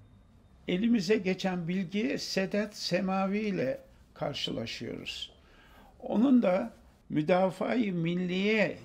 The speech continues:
Cemiyeti adına film yaptığını görüyoruz. Ve burada hem yönetmen Sedat Semavi hem senaryo yazarı kendisi olduğunu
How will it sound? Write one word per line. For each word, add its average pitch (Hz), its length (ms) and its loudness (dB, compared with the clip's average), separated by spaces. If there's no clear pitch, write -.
Cemiyeti 185 840 2
adına 175 680 0
film 202 440 -2
yaptığını 147 560 -2
görüyoruz. - 840 -8
Ve 170 240 -2
burada 202 640 0
hem 240 260 2
yönetmen 156 680 -2
Sedat 127 500 -4
Semavi 131 580 -4
hem 202 240 -2
senaryo 196 480 -2
yazarı 147 680 -2
kendisi 165 520 -4
olduğunu 120 640 -4